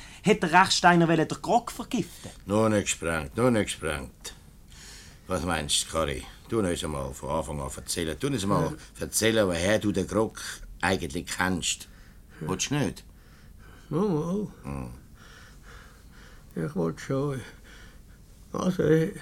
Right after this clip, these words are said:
Speaker 3: jetzt wollte ich alles sagen. Alles, bevor ich, ja,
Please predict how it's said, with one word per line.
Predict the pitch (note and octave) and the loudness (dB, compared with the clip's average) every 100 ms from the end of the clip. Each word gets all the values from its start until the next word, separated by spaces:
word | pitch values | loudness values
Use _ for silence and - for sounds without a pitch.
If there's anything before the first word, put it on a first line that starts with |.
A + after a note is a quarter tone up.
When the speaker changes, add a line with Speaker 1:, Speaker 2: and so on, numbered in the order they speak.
| - | -2
Speaker 3:
jetzt | G3+ F#3 | -2 2
wollte | F#3+ A3 - E3 | 4 4 6 4
ich | D#3+ | 4
alles | D#3+ E3 - | 4 0 0
sagen. | D#3 C3+ - - - - - - | -2 -2 -4 -18 -20 -20 -18 -2
Alles, | E3 F#3+ E3 - | 2 2 2 0
bevor | D#3+ E3 D#3+ | 0 4 4
ich, | D#3 D3 - - - - - - - - - - - - - - - - - - - | 6 4 0 -18 -18 -18 -20 -20 -20 -20 -20 -20 -20 -20 -20 -18 -16 -16 -18 -18 -8
ja, | - | -8